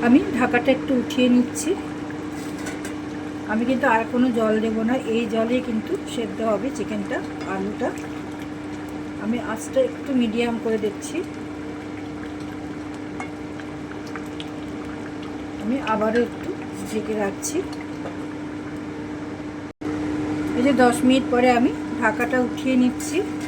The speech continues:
আমি একটু নেড়ে দিচ্ছি। এবারে আমি উপর থেকে গোটা লঙ্কাগুলো দিয়ে দিচ্ছি।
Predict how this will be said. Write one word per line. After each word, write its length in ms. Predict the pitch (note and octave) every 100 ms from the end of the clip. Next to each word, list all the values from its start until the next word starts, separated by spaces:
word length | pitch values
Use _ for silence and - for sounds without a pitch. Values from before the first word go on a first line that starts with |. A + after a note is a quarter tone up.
| - - D4+ - - - - - - - -
আমি 140 | A#3 B3+
একটু 200 | - - C#4+
নেড়ে 200 | A#3 G#3+ G#3
দিচ্ছি। 340 | A3 - - E4+ - - - - - D4+ D4+ D4+ D4+ D4+ D4+ D4+ D4+ D4+ D4+ D4+ D4+ D4+ D4+ D4+ D4+ D4+ D4+ D4+ D4+ D4+ D4+ D4+ D4+ D4+ D4+ D4+ D4+ D4+ D4+ - D4+ D4+ D4+ - - - - -
এবারে 280 | G#3+ A#3 A#3+ A3+
আমি 120 | A#3+ G#4 - - - - - - - - A3+
উপর 200 | C#4 A#3 -
থেকে 180 | B3+ D4 G#3+
গোটা 220 | G#3+ A3 A3
লঙ্কাগুলো 500 | G#3 - A3 A3+ A#3+ E4+ - - A3
দিয়ে 160 | G#3+ A3 G#3
দিচ্ছি। 320 | G#3+ D4+